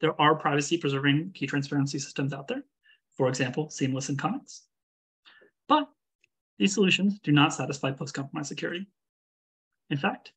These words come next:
when the server is compromised, it is clear that the full database at that time must be leaked. But it is not necessarily the case that all new public keys added later on must also be leaked.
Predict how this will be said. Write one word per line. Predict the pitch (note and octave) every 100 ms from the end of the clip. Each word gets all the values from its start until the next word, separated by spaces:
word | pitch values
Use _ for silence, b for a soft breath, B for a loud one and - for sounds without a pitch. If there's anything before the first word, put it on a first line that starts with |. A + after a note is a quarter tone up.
| _ _ _ _ -
when | D#3
the | E3+
server | G#3 G#3
is | B3
compromised, | - C#3+ C#3+ F#3 -
it | E3+
is |
clear | E3+ - G3 G#3+
that | F3
the | D#3+
full | - F3
database | D#3+ C#3+ D3 C#3+ -
at | D3 C#3+
that | D#3
time | - C3 C3+
must | C3+ -
be |
leaked. | - - - - _ _ _
But | E3+
it | F3
is | F#3 F#3
not | A3+ B3
necessarily | G#3+ G3 - F#3 E3+
the | D#3
case | - D3 C#3+ - _ _ _ _
that | D#3 E3+
all | F#3 G#3 G#3
new | F#3+
public | G3+ F3 F3
keys | D3+ C#3 C#3 -
added | D3+ D#3
later | D#3 G3+
on | B3+ F3+ E3+ -
must | E3+ G#3
also | G#3 D3+
be | E3
leaked. | - - -